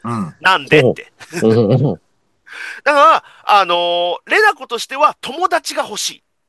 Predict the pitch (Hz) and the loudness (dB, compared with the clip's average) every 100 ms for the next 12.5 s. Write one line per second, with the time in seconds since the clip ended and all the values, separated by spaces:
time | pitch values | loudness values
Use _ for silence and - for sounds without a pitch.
0 | _ - 135 120 80 - _ _ _ - | _ 0 2 2 0 -10 _ _ _ -8
1 | - 381 381 359 330 285 262 233 107 - | -8 -6 -8 -6 -4 -4 -4 -10 -10 -14
2 | _ _ _ 135 139 110 - _ _ - | _ _ _ -2 0 0 -6 _ _ -8
3 | 381 349 311 _ _ - 170 165 151 143 | -2 -2 -2 _ _ -10 -4 -2 -2 -2
4 | 135 135 135 131 123 98 - _ _ - | -4 -6 -8 -8 -10 -12 -16 _ _ -16
5 | - 269 277 - _ _ _ _ _ _ | -10 -4 -6 -6 _ _ _ _ _ _
6 | 226 254 254 254 254 247 226 - 165 143 | -2 -2 0 0 2 0 -2 -2 -2 -2
7 | 120 107 113 220 247 151 113 120 113 131 | -12 -14 -2 -2 -2 -6 -10 -12 -12 -12
8 | 117 147 165 151 - _ _ _ _ _ | -10 -6 -6 -6 -16 _ _ _ _ _
9 | _ - 170 160 185 185 117 139 95 _ | _ 0 0 0 -4 -6 -4 -4 -4 _
10 | - - 135 113 - - _ _ - 247 | -20 -4 -2 -2 -4 -16 _ _ 0 0
11 | 185 - 131 135 98 - 117 220 - - | 0 -6 -12 -12 -14 -10 -2 -2 -4 -12
12 | - - 135 101 - | -4 2 4 2 -6